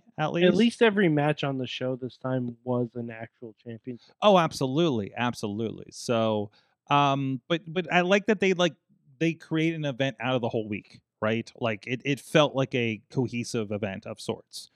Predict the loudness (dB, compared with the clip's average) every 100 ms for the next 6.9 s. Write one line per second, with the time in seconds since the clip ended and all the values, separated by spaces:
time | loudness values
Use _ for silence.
0 | _ _ _ -2 2 2 0 -2 -4 -6
1 | -6 -4 -2 -2 -2 -4 -4 -6 -4 -4
2 | -4 -4 -6 -4 -2 0 -2 -2 -4 -4
3 | -2 -4 -6 -10 _ _ _ _ -10 -4
4 | -4 -2 0 0 4 2 4 2 2 0
5 | 0 0 0 -4 -2 0 2 0 -2 -6
6 | -20 _ -2 -2 -4 -6 -2 0 -2